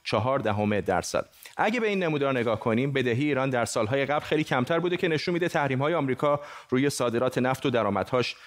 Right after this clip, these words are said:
تأثیر زیادی گذاشته. حالا بیاین یه نگاهی هم بندازیم به وضعیت تورم. ایران بعد از زیمبابوه و سودان که سالها درگیر جنگ داخلی بودن و لبنان که عملاً دولتی نداره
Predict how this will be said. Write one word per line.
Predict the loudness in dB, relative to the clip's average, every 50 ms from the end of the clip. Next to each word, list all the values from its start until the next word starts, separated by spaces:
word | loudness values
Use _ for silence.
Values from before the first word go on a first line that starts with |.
| -20 -8 -4
تأثیر | 0 0 0 0 -2 -2 0 0 0 0 -2 -6 _ -20 _ _
زیادی | -4 0 0 0 2 2
گذاشته. | 0 0 0 0 -2 -2 -4 -6 -6 -6 _ _ _ _ _ _ _ -20 _ -6
حالا | -2 0 2 2
بیاین | 2 0 0 0
یه | 0
نگاهی | -2 -2 0 0 0 0
هم | 0 -2 -2
بندازیم | 0 0 0 0 0 0 0
به | 0
وضعیت | 0 0 0 0 0 -2 -2 -2
تورم. | -2 0 0 0 2 0 0 0 -2 -2 -2
ایران | 0 0 0 2 0 0 0 0
بعد | 0 0 0
از | 0 -2 -2 -2
زیمبابوه | -2 -2 0 0 0 0 0 0
و | -2 -2
سودان | -2 -2 0 0 0 0
که | 0 -2
سالها | 0 0 0 0 0 0
درگیر | 0 0 0 0 0 0 0 0
جنگ | 0 0 0 0 0 0
داخلی | 0 0 0 0 0 0 0
بودن | 0 0 0 0 0
و | 0
لبنان | 0 0 0 0 0 0 -2
که | -2 0 -2 -2 -2 -4 -8 -14 -12 -4 -2
عملاً | 0 2 2 2 0 0
دولتی | 0 0 0 0 0 0 0 0 0
نداره | 0 2 2 0 0 0 0 -2